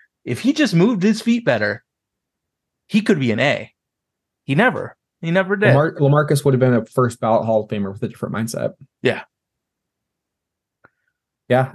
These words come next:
Speaker 2: that's tough. I think the, the hardest thing for me will be patience, and not in terms of wins or losses, but, like, I'm already casting aside Matisse, Jeremy,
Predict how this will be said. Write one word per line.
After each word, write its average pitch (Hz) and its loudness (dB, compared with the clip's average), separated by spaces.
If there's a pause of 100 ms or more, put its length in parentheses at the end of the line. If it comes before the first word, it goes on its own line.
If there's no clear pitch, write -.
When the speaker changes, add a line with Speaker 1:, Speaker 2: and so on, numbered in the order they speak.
Speaker 2:
that's 131 0
tough. 139 2
I 131 2
think 143 0
the, 131 2 (220)
the 135 -2
hardest 156 -4
thing 135 4
for 135 0
me 120 4
will 113 0
be 107 -2
patience, - -6
and 113 4
not 123 2
in 135 2
terms 131 2
of 110 0
wins 113 -2
or 110 0
losses, 98 -4
but, - -2
like, 107 -2 (920)
I'm 143 2
already 110 0 (100)
casting 107 -4
aside 107 -2 (140)
Matisse, 117 -2 (300)
Jeremy, 120 2